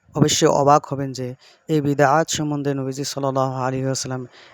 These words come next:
একটা ভয়ঙ্কর কথা বলে গেছেন। রাসূল সাল্লাল্লাহু আলাইহি ওয়াসাল্লাম বলেছেন, "সবচেয়ে মন্দ কাজ হলো নতুন উদ্ভাবিত বিষয়। প্রত্যেক বিদআত গুমরাহি, আর প্রত্যেক গুমরাহি জাহান্নামী।" সুনানে ইবনে মাজাহ, হাদিস নাম্বার বিয়াল্লিশ,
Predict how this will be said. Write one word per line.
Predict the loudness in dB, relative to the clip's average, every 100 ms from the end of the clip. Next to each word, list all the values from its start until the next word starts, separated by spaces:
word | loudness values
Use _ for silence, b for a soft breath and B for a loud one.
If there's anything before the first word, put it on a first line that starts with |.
| b
একটা | -2 -2
ভয়ঙ্কর | 0 0 2 4 4 0
কথা | -2 -2
বলে | -2 -2
গেছেন। | -4 -6 -8 -14 -20 -20 -6 2
রাসূল | 4 6 6
সাল্লাল্লাহু | 6 6 6 6 6 4
আলাইহি | 2 2 0 -2
ওয়াসাল্লাম | -2 -2 -2 -2
বলেছেন, | -2 -2 -4 -8 _ -12
"সবচেয়ে | -4 -4 0 0
মন্দ | 2 2 0
কাজ | 4 4 4 0
হলো | -6 -6 -6
নতুন | -6 -6 -6 -8
উদ্ভাবিত | -10 -6 0 0 0 -6
বিষয়। | -6 -6 -6 -10 _ b b b b 0
প্রত্যেক | 0 0 -2 -2
বিদআত | 0 2 6 4 2 -8 -14
গুমরাহি, | -8 -4 -2 -2 -2
আর | -4 -2 -2 -4 _
প্রত্যেক | -4 -2 -4 -2
গুমরাহি | -4 0 0 0
জাহান্নামী।" | -2 -2 -2 -2 -2 -4 -10 B B B B
সুনানে | 2 4 4 4 0 -2
ইবনে | -4 -4 0 0
মাজাহ, | 0 2 4 4 2 -8 _
হাদিস | -8 -6 -4
নাম্বার | -4 -2 -2
বিয়াল্লিশ, | 0 0 0 -2 -4